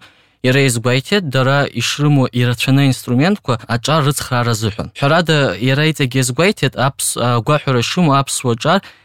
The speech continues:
еиуеиԥшым жәларбжьаратәи форум Урыстәыла имҩаԥысуа аҿы архалархәра. Уи, а, иара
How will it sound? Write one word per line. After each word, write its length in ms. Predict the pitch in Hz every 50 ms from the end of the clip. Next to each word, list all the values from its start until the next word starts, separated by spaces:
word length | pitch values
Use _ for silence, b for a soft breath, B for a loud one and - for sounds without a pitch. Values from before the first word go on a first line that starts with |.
| B B B
еиуеиԥшым 800 | 131 143 147 143 139 151 160 165 - - - - - 123 117 - - _ _ -
жәларбжьаратәи 840 | 117 110 117 131 127 123 113 113 117 139 143 139 123 120 - 127
форум 420 | 120 - - 151 143 131 123 120 120
Урыстәыла 560 | 120 117 120 - - - - 139 131 120 117 - B B B B B B
имҩаԥысуа 680 | 131 139 147 135 123 - - - - - - 139 123 113
аҿы 200 | 110 - 156 170
архалархәра. 880 | - 117 120 120 - - 139 127 120 107 101 - - 110 104 85 - - - -
Уи, 300 | 120 131 147 151 151 139
а, 180 | - 120 127
иара 340 | 127 123 123 123 120 120 113